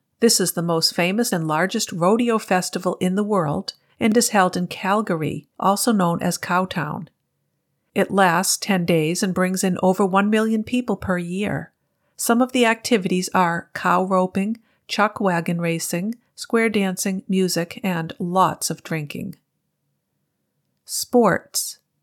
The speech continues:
There are two national sports, hockey and lacrosse.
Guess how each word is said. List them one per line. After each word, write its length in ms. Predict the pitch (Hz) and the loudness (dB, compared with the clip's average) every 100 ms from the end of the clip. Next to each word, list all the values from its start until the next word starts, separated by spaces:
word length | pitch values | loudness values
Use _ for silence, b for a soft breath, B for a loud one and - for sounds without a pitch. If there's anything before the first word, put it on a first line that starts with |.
| _ _ _ _ | _ _ _ _
There 160 | 196 190 | 0 2
are 100 | 180 | 2
two 260 | - 226 226 | 2 2 2
national 480 | 190 180 - 196 | 2 0 -2 -4
sports, 600 | 202 - 185 165 180 - - | -4 -2 0 0 -2 -8 -8
hockey 540 | - 180 180 202 - | -2 -2 -2 -4 -2
and 220 | 175 165 | -2 -4
lacrosse. 800 | 165 160 - 175 160 156 - - | -8 -6 -2 0 -2 -6 -10 -10